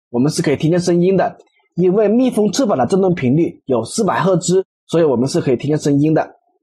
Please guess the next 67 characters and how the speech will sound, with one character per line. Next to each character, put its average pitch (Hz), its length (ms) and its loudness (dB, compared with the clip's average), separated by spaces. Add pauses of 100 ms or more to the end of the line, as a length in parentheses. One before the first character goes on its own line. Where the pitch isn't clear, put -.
(420)
因 262 260 2
此 170 200 -2
呢， 175 360 -2
这 202 100 0
个 180 220 2
赫 247 220 0
兹 214 360 -2
它 165 120 -2
并 220 260 0
不 170 100 2
是 175 240 0 (180)
描 127 300 0
述 208 220 0
计 202 140 -2
算 202 120 0
机 180 120 2
领 131 240 0
域 170 80 0
的 160 140 0
重 180 140 -2
要 160 140 0
单 151 180 0
位， 180 280 -2 (420)
但 226 200 0
是 220 280 -2 (240)
并 247 180 0
不 240 80 0
妨 131 240 -2
碍 165 260 -4 (120)
赫 220 200 0
兹 185 240 0
来 147 160 2
描 127 280 0
述 - 320 -2
C - 180 -2
P 170 160 0
U 175 140 2
的 156 80 2
速 170 180 -2
度。 170 320 -2 (240)
我 135 140 0
们 170 120 2
知 180 120 0
道 196 120 2
在 208 140 -2
C 220 140 -2
P 196 80 2
U 233 160 2
里 135 180 2
面 175 160 0
呢， 175 240 0 (160)
是 214 140 -4
使 143 200 -2
用 175 160 0 (220)
高 202 180 0
低 208 160 -2
电 214 280 0
平 151 260 0
来 151 140 0
表 110 280 0
达 113 240 -2
这 165 120 0
个 160 120 2
零 135 320 2
和 175 140 0
一 185 260 2
的， - 280 -2